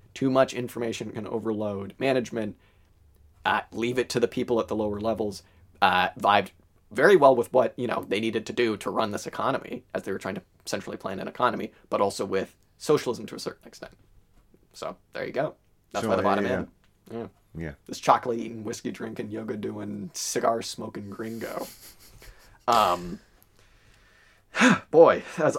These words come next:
Speaker 1: that was a lot to get through. Um,
Speaker 2: Thank you for that, Jack.
Speaker 1: Yeah. Woo!
Speaker 2: Um, yeah, and i-, if you're at home being like, "Okay, what, what's, what's the relevance of any of this?" Um,
Speaker 1: Please, tell
Speaker 2: to
Speaker 1: me.
Speaker 2: s-, <laughs> to, to some extent, I hope we've already made it evident
Speaker 1: Yes.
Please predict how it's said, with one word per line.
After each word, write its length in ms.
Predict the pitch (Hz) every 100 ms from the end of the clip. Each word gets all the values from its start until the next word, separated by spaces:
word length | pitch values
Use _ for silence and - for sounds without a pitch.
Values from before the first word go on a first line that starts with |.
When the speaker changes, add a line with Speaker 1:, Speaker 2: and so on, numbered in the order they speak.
| 127
Speaker 1:
that 80 | 139
was 100 | 143
a 40 |
lot 200 | 123 127
to 60 | 123
get 160 | 113
through. 240 | - 101 -
Um, 440 | 113 117 113 110 107
Speaker 2:
Thank 160 | 101
you 40 | -
for 100 | 85
that, 80 | 92
Jack. 280 | - 110 - -
Speaker 1:
Yeah. 240 | 143 147 -
Woo! 320 | 554 523 107
Speaker 2:
Um, 420 | 104 107 104 110 _ _ -
yeah, 300 | 139 185 139
and 120 | 120 131
i-, 80 | 131
if 140 | 135
you're 140 | 143
at 60 | 120
home 140 | 139
being 160 | 117 113
like, 300 | 98 92 - _ - -
"Okay, 220 | - 202
what, 240 | 208 - - -
what's, 440 | - 95 85 - -
what's 160 | - 82
the 80 | 85
relevance 360 | 90 90 87
of 60 | -
any 140 | 85
of 60 | 85
this?" 240 | 98 - - - - - - - _ 92
Um, 580 | 90 92 98 95 92 92 - -
Speaker 1:
Please, 380 | 156 185 165 -
tell 180 | 131
Speaker 2:
to 80 | 151
Speaker 1:
me. 60 | 113
Speaker 2:
s-, 920 | 123 - - - - 180 - 160 - 339 -
<laughs> 140 | - -
to, 180 | 156 147 -
to 120 | 156
some 220 | - 190
extent, 380 | 165 - 135 117
I 120 | 117
hope 240 | 110 117
we've 180 | 104 107
already 440 | 110 104 101 98 98
made 500 | 98 98 95 92 95
it 120 | 87
evident 680 | 87 - 80 71 69 - -
Speaker 1:
Yes. 420 | 95 80 71 -